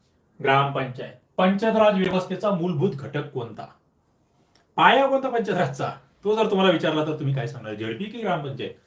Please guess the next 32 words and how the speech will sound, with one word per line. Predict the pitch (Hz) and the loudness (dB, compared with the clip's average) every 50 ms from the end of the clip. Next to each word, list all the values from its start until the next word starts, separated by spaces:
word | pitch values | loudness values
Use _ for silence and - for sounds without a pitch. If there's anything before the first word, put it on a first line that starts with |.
| _ _ - _ _ _ _ _ - | _ _ -20 _ _ _ _ _ -10
तर | 165 | -10
ग्रामपंचायत | 156 123 117 113 110 110 113 - 107 104 104 104 - 110 101 104 110 - _ - | -6 -2 0 2 2 0 -2 -6 -10 -12 -12 -12 -12 -10 -10 -10 -12 -14 _ -14
मूलभूत | 110 120 127 120 - 127 139 135 | -8 -8 -6 -6 -4 -4 -4 -4
घटक | - 123 101 101 110 117 | -4 -6 -6 -8 -8 -8
आहे. | - - - - _ _ _ _ _ _ _ _ _ _ _ - | -8 -10 -10 -14 _ _ _ _ _ _ _ _ _ _ _ -10
प्रश्न | - - - - 156 | -10 -8 -6 -4 -2
भारी | 131 135 143 180 190 160 127 | 0 0 0 0 0 0 -2
येतो. | 120 - - - - - - _ _ _ _ _ _ _ _ _ _ _ _ _ _ _ _ _ _ - | -4 -4 -6 -8 -10 -12 -18 _ _ _ _ _ _ _ _ _ _ _ _ _ _ _ _ _ _ -2
छोट्या | 127 131 135 | 2 4 4
गावाचा | 131 127 131 - 160 | 6 4 4 2 0
कारभार | - - - - - - - | -2 -2 0 0 0 0 0
पाहण्यासाठी | - - - 143 139 139 143 139 - - 147 127 107 - _ _ _ - | -2 -2 -4 -4 -4 -4 -6 -6 -8 -8 -10 -10 -12 -12 _ _ _ -8
कमीत | 120 123 135 135 - | -6 -4 -4 -2 -2
कमी | 147 151 147 | -2 -2 0
सात, | - 147 147 151 139 | 2 2 2 2 2
जास्तीत | 131 123 123 - - 139 | -2 -4 -4 -6 -8 -6
जास्त | 143 139 139 - 165 | -6 -6 -6 -6 -8
सतरा | 151 - 139 131 139 143 147 | -8 -6 -6 -6 -6 -6 -4
सदस्य | 147 147 143 143 - - 156 156 | -4 -4 -4 -4 -2 2 2 2
आहे. | 143 - - - - - _ _ _ - 135 | 2 2 -2 -10 -16 -20 _ _ _ -6 -4
राखीव | 131 127 135 135 151 151 151 | -2 -2 -2 -2 -2 0 2
जागांची | 143 135 135 151 151 147 165 160 | 2 4 4 2 2 0 0 0
तरतूद | 165 156 156 170 160 160 | 0 -2 -2 -2 0 2
आहे. | 151 151 151 151 160 160 143 131 - - _ _ _ _ _ _ - | 4 4 4 4 2 2 0 -2 -6 -10 _ _ _ _ _ _ -6
महिलांना | 123 123 135 139 156 170 175 185 185 | -2 0 2 2 4 2 2 2 2
आरक्षण | 185 196 196 196 208 202 | 2 2 0 0 -2 -2
आहे | 190 190 208 | -2 -2 0
का | 214 220 | 0 0
हो | 214 208 | 0 0
ग्रामपंचायतीमध्ये, | 165 160 151 156 151 160 160 156 160 151 156 151 147 151 147 | 2 2 2 2 2 0 -4 -4 -4 -4 -6 -6 -6 -8 -8
मला | 135 139 135 | -8 -10 -10
सांगा. | 131 120 104 - 127 | -10 -12 -12 -12 -14